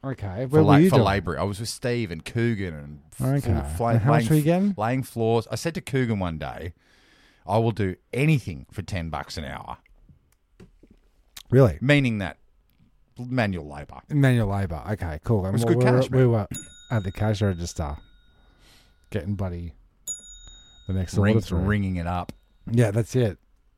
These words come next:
Speaker 1: "Service, please." Um, so funny you should say that because the first lowest paid, low life job of the top twenty-five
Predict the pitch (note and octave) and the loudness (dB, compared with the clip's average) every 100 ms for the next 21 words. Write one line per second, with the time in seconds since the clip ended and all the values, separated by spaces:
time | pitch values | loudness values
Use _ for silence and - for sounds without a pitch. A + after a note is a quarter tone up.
0 | - - C6+ - - - - - - - | -18 -18 -20 -20 -20 -20 -20 -20 -20 -10
1 | - G#3+ A3+ G3 F3+ F3+ F3+ F3 - - | -2 0 0 0 2 4 2 0 -8 -14
2 | - B2+ B2+ B2+ - - - C3 B2+ B2+ | -2 2 2 2 -2 -2 4 6 6 4
3 | - - D3 C3+ - - C3 A#2+ G2+ F2+ | -2 -4 0 0 -2 0 2 2 0 -6
4 | A2 A2+ G2+ G#2 B2+ C3 B2+ - G2+ F#2+ | -4 -4 -4 -2 4 4 4 0 -2 0
5 | F#2 - - - F2 E2+ E2+ - - _ | -2 -6 -8 -6 -6 -6 -10 -14 -20 _
6 | _ _ _ _ F#2+ G2 F#2+ F#2 E2+ E2+ | _ _ _ _ -6 -2 -2 -2 -4 -6
7 | - - _ _ - F2 E2+ E2 - - | -8 -14 _ _ -6 -6 -6 -10 -14 -12
8 | - G2 - G#2+ F#2 - F2 E2+ E2+ | -10 -10 -8 -6 -6 -6 -8 -6 -8